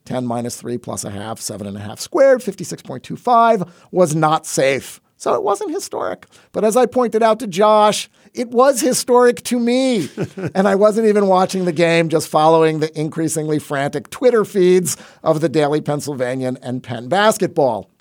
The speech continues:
So, if you're a fan of either team involved in a game like that, or a player on either team, obviously, it will be instantly graphed into your long-term memory. It doesn't matter if it's a five hundred Penn team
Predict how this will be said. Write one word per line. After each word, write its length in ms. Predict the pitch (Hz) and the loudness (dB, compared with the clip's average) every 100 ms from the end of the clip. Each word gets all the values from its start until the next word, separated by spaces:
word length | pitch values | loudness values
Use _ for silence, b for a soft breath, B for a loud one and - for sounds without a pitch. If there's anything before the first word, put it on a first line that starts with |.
| b | b
So, 520 | - - 269 196 131 - | -2 2 4 4 0 -4
if 220 | 254 277 | -6 -2
you're 240 | 262 302 | 0 2
a 20 | 415 | 2
fan 340 | 262 240 240 | 2 4 4
of 180 | 190 180 | 2 -2
either 380 | 185 214 240 247 | 2 2 4 0
team 300 | - 214 202 | 0 0 2
involved 500 | 185 160 151 160 160 | 2 2 4 4 2
in 80 | 156 | 0
a 80 | |
game 300 | 147 143 139 | 0 -2 0
like 240 | 147 135 - | 0 0 2
that, 360 | 139 131 127 - | 2 4 2 -2
or 220 | 127 123 | -4 -2
a 40 | 113 | -2
player 380 | - 117 127 | -2 0 2
on 140 | 120 117 | 2 0
either 260 | 107 110 | -2 -6
team, 300 | 113 113 113 | -6 -4 -4
obviously, 640 | 101 101 107 107 110 104 107 B B | -4 -4 -6 -6 -6 -8 -10 B B
it 160 | 240 | -2
will 140 | 247 226 | 2 2
be 160 | 240 | 0
instantly 560 | 214 240 247 254 233 202 | 0 0 0 0 2 2
graphed 680 | 165 160 156 151 151 - - b b | 2 2 4 2 0 -4 -16 b b
into 200 | 180 175 | 0 2
your 220 | 165 156 | 2 2
long-term 640 | 147 143 143 - 147 143 | 4 2 2 -2 -2 -2
memory. 420 | 135 127 127 117 123 | 0 0 0 0 -2
It 100 | 110 | 2
doesn't 260 | 180 185 | 2 2
matter 460 | 170 160 160 156 139 B B | 2 4 4 2 0 B B
if 120 | 127 | -6
it's 100 | - | -2
a 60 | 139 | -2
five 340 | - 143 147 | 0 2 2
hundred 400 | 135 147 147 127 | 2 2 0 -2
Penn 320 | - 113 135 | -4 -4 -2
team 480 | 123 147 139 139 135 | 0 0 2 0 -2